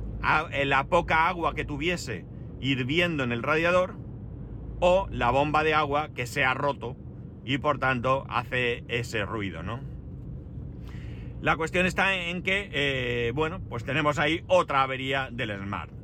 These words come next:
Recordad que no hace mucho gastamos ochocientos euros en una reparación del Smart y ahora viene otra, eh, otra reparación. ¿Y qué pasa? Que nos encontramos otra vez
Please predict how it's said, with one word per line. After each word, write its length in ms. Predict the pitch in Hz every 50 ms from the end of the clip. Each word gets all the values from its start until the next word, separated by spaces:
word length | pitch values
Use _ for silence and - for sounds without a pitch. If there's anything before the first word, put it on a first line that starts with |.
| - - - - - - -
Recordad 520 | 107 107 110 104 110 113 123 135 139 135 123
que 120 | 135 131
no 80 | 135 135
hace 160 | 131 139 139
mucho 500 | 143 165 170 - - 170 175 185 190 185 -
gastamos 520 | 123 120 117 - 147 139 147 139 120 -
ochocientos 720 | 127 113 - 127 113 - 113 139 143 143 127 139 135 - 156
euros 340 | 151 156 147 127 113 101 -
en 100 | 113 123
una 180 | 135 131 123
reparación 540 | 117 117 101 101 101 104 101 110 117 117 120
del 160 | 123 127 123
Smart 360 | 123 135 165 180 190 196 - - - - - - - - - - - - - - - - - - - - - - - - - - - - -
y 160 | 170 190 208 208
ahora 320 | 202 202 196 196 196 190
viene 300 | 180 175 175 175 180 185
otra, 460 | - 160 151 135 147 156 156 160 - -
eh, 380 | 135 143 151 135 131 127 123 135 143
otra 260 | 143 147 143 139 135
reparación. 760 | 127 120 - 110 101 95 95 - 113 104 92 90 82 82 80 - - - - - - - - - - - - - - - - - - - - - -
¿Y 100 | 190 180
qué 160 | 233 247 -
pasa? 380 | - 262 233 - - 127 110 -
Que 120 | 147 156
nos 140 | 160 156 160
encontramos 440 | 160 151 156 151 170 175 175 175 175
otra 160 | 170 185 180
vez 180 | 185 190 180